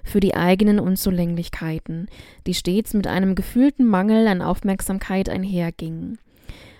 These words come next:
Schon in der Schule wurde er ständig übersehen und hatte nie zu einer bestimmten Gruppe gehört.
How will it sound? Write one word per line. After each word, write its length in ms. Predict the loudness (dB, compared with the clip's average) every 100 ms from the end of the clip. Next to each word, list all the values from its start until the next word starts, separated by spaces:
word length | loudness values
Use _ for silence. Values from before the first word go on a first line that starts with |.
| -10
Schon 240 | 0 2
in 120 | 4
der 120 | 6 4
Schule 420 | 4 6 6 6
wurde 200 | 0 2
er 100 | 0
ständig 500 | 0 0 2 0 0
übersehen 720 | 0 0 2 2 2 0 -4
und 240 | -6 -6
hatte 200 | -4 -2
nie 200 | 0 2
zu 180 | 0 0
einer 240 | 0 0 0
bestimmten 540 | -2 0 -4 -2 -6
Gruppe 300 | -4 2 2
gehört. 580 | 2 -4 -4 -6 -8